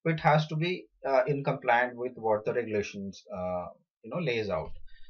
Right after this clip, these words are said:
So what the regulation says is that you can perform tasks in public interest, uh, and in the supervision of some official authority.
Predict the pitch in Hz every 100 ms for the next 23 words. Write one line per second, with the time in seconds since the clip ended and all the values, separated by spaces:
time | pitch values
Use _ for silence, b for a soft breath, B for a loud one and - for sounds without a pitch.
0 | b - 165 233 247 208 170 190 170 156
1 | - 135 117 - 113 - 87 120 - _
2 | _ 156 151 147 190 196 202 170 127 127
3 | 156 - 143 147 - 180 196 196 147 107
4 | - - - - - - - 117 120 117
5 | - 123 127 123 139 131 123 185 170 143
6 | 131 123 117 - - 156 - - - 175
7 | 151 127 101 - 117 107 -